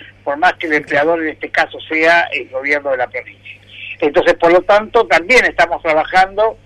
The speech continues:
para, es decir, eliminar que, eh, la decisión de cuando yo me jubilo no sea una decisión de el empleador cuando la gente llega a los sesenta años, tiene treinta y cinco años de aporte y los pone, es decir, lo, lo jubila.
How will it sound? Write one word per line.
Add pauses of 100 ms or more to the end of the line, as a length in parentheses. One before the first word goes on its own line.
(200)
para, (180)
es
decir,
eliminar
que, (400)
eh, (280)
la
decisión
de
cuando
yo
me
jubilo
no
sea
una
decisión
de (260)
el
empleador
cuando
la
gente
llega
a
los
sesenta
años,
tiene
treinta
y
cinco
años
de
aporte
y
los
pone, (340)
es
decir,
lo,
lo
jubila.